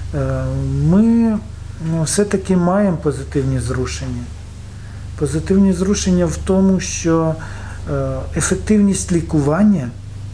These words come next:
а це є також один, одним з, м, індикаторів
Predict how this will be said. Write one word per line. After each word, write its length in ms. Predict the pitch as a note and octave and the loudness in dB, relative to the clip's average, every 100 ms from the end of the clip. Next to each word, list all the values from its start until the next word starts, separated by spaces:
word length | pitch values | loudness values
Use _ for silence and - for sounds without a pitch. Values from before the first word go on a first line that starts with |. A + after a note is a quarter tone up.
| - - | -10 -6
а 80 | C#3+ | -4
це 220 | - D3+ | 0 2
є 200 | C#3+ D3+ | 4 2
також 560 | D#3 D3+ - D#3 D3+ D#3 | 2 -2 2 2 2 0
один, 380 | D#3+ C3+ D3+ D3+ D#3 | 0 2 2 2 0
одним 500 | F3 D3 E3 E3 D3 | 0 2 2 4 2
з, 220 | C3+ C#3+ | -2 0
м, 960 | D#3+ D#3 D3+ D3+ E3 D3+ D3 C#3+ C#3+ C#3 C#3+ - - - - - - - - - - - - - - - - | 2 2 0 -4 -4 -2 0 0 0 -2 -6 -8 -8 -8 -8 -8 -8 -8 -8 -8 -8 -10 -10 -12 -12 -12 -2
індикаторів 920 | F3 D#3 E3+ E3+ E3 E3+ D3+ C3 - | 2 4 4 2 0 0 -2 -2 -4